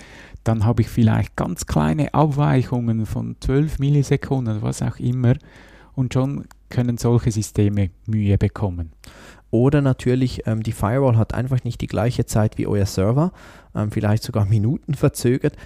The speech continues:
Speaker 2: dann bringt ihr das nie zusammen. Das wird nie richtig funktionieren. Also tatsächlich, und vielleicht sagt ihr jetzt auch, <laughs> „Ja, aber das ist ja heute einfach.“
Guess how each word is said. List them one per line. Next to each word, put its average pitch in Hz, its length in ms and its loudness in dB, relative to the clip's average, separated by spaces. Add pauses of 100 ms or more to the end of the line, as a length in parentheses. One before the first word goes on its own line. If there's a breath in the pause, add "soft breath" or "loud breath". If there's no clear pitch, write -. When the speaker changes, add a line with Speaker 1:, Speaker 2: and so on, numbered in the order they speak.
(120 loud breath)
Speaker 2:
dann 120 160 -2
bringt 135 280 2
ihr 147 60 4
das 135 220 2
nie 151 140 0
zusammen. 123 540 0 (200)
Das - 200 0
wird 123 180 0
nie 147 300 2
richtig 139 440 0
funktionieren. 131 640 -2 (340 loud breath)
Also 117 180 2
tatsächlich, - 760 -2 (320 loud breath)
und 120 260 -2 (100)
vielleicht 117 400 -4
sagt 120 200 -4
ihr 110 40 4
jetzt 101 120 -2
auch, 92 200 0
<laughs> - 80 -16
„Ja, - 320 2
aber - 300 0
das 127 180 0
ist 127 140 -2
ja 113 100 0
heute - 420 0
einfach.“ - 540 -4